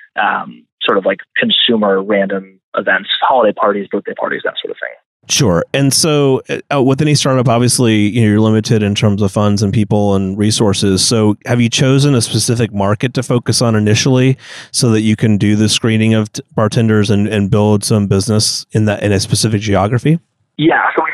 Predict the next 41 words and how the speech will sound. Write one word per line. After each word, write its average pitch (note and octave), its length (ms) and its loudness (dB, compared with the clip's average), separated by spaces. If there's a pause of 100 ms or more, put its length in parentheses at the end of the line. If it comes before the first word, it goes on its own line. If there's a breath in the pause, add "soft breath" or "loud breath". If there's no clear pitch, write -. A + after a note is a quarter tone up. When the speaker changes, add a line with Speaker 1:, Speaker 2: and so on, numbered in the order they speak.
Speaker 1:
started F#3+ 420 2
with, C3+ 300 4 (220)
um, G#2+ 480 -2 (640)
basically E3 400 0
Los B2 240 2
Angeles, - 360 -4 (200)
defined A2+ 420 -2
as, G#2+ 220 2 (360)
you C3+ 80 -4
know, G#2+ 100 0
the A#3 120 0
Valley. B2 540 0
I - 40 -8
don't A#2 100 -2
know G#2+ 60 -6
if G#2 180 -16 (300)
the B2 60 -6
listeners A#2 360 -4
are A2 120 -8
from A2+ 180 -2
around G#2 240 -4
here, G2+ 160 -6
but - 240 -2 (360 loud breath)
really, G#4 240 4
they, F3 120 0
Speaker 2:
Some F3 160 0
of F3+ 100 2
them E3 140 2
Speaker 1:
the, A#2+ 60 2
Speaker 2:
definitely A#2+ 360 2
Speaker 1:
the F#2 80 0
Speaker 2:
are. - 480 -2 (100)
<laughs> D#3+ 120 -4
Yep. B2+ 200 -6 (220)
Speaker 1:
the C#3+ 80 -8
greater, D3+ 340 0
greater C#3+ 300 0
Los A#2+ 240 0
Angeles G#2+ 380 -10
region. F#2 360 -14 (360 loud breath)
Um, G2+ 540 -2